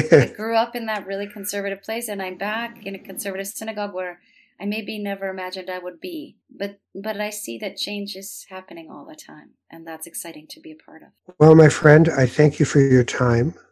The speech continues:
Speaker 2: Uh, I know you have other things you need to do. Uh, Aviva Chernik, um,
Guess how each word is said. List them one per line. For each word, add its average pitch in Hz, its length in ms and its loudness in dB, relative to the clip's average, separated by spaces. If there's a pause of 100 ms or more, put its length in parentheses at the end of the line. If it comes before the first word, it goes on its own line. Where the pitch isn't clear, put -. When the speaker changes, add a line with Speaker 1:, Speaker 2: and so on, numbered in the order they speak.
(320)
Speaker 2:
Uh, 110 480 -2 (180)
I 113 200 -8
know 117 160 0
you 120 160 2
have 120 160 2
other 117 200 2
things 113 300 -2
you 110 80 -2
need 113 180 -6
to - 120 -14
do. - 320 -4 (800)
Uh, 123 200 6
Aviva 143 340 8
Chernik, 135 520 6 (180)
um, 113 600 0